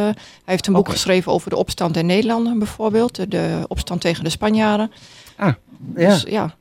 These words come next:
Speaker 1: ja.
Speaker 3: Nou, nou las ik ergens dat je verliefd bent geworden op Schiller,
Speaker 1: Ja.
Speaker 3: maar hij is toch al lang dood. Hoe zit dat nou?
Speaker 1: Ja, dat komt, eh, als je, als je op een gegeven moment ga je, ga je erin duiken in de research, ga je over hem lezen. Ik ben, eh, drie keer terug geweest in Weimar.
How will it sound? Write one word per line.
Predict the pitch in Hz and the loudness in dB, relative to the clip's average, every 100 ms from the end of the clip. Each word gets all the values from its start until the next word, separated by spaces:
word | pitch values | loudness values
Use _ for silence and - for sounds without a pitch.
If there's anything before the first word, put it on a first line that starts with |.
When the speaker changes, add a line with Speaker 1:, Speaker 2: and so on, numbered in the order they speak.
| _ | _
Speaker 1:
ja. | - - - _ _ | -10 -10 -10 _ _
Speaker 3:
Nou, | - 170 | 4 6
nou | 175 165 | 6 6
las | 202 247 | 4 4
ik | 156 127 | 2 4
ergens | 117 117 123 | 4 4 4
dat | 135 - | 4 4
je | 139 | 4
verliefd | 139 170 254 - | 6 8 8 8
bent | 196 185 | 6 6
geworden | - 190 196 175 | 4 6 6 6
op | 165 | 4
Schiller, | - 262 208 | 6 8 8
Speaker 1:
Ja. | 131 | 6
Speaker 3:
maar | 143 | 6
hij | 139 | 4
is | 180 | 4
toch | - 254 | 4 6
al | 165 | 6
lang | 127 123 135 | 6 4 6
dood. | 185 113 | 6 6
Hoe | - 170 | 6 8
zit | 220 | 8
dat | 185 110 | 6 4
nou? | 98 269 - - - - - | 4 2 -2 -18 -18 -18 -4
Speaker 1:
Ja, | 190 | 2
dat | 190 214 | 4 2
komt, | - 302 277 | 4 4 4
eh, | - 240 208 | 4 6 6
als | 233 | 4
je, | |
als | 240 - | 2 2
je | |
op | 240 | 2
een | |
gegeven | 262 262 | 2 4
moment | 233 - | 2 4
ga | 220 | 4
je, | 208 190 | 4 2
ga | 196 | 4
je | 196 | 4
erin | 185 240 | 4 4
duiken | 254 247 247 220 | 6 4 4 4
in | 208 | 6
de | 190 | 8
research, | 240 - 226 226 - | 6 6 4 4 2
ga | 180 | 4
je | 175 | 4
over | 180 175 | 4 2
hem | 175 | 4
lezen. | 220 240 - 233 | 4 4 2 0
Ik | 180 | 2
ben, | 180 180 | 2 4
eh, | 180 | 4
drie | 170 233 | 4 2
keer | - 190 | 4 4
terug | - 214 - | 4 2 2
geweest | 185 185 175 - | 2 2 2 2
in | 175 | 4
Weimar. | 170 226 233 220 | 4 4 6 4